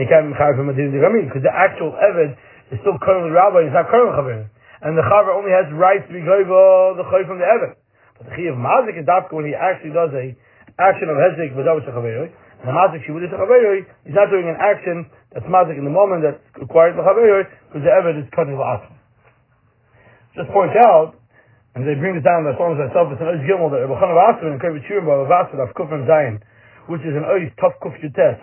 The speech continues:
five hundred nineteen. He's very bothered. Why am I Chishtar Chayiv L'Chaveiroi? Is anyone who is Meichel and Mizmachel, Chayiv to pay off only the Alvin Degami? And according to one that's not done in Degami, it would be Potter. L'Chaveiroi should be considered a Mazik Mamish,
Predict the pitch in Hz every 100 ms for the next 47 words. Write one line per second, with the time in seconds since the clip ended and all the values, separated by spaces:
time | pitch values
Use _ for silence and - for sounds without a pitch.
0 | - 170 160 151 147 151 131 165 135 139
1 | 127 170 190 160 175 151 139 - - -
2 | _ 135 165 202 170 185 143 143 165 160
3 | 175 160 139 147 165 147 120 - _ _
4 | 143 175 165 151 120 180 151 139 127 151
5 | 170 143 143 - _ _ 165 165 135 170
6 | 151 131 143 - 170 170 143 135 135 151
7 | 135 135 131 110 - _ - - 143 196
8 | 185 160 175 160 135 180 180 165 151 143
9 | 139 123 135 135 131 165 135 113 - -
10 | - - - 117 202 233 180 131 160 151
11 | 185 180 156 165 170 151 175 180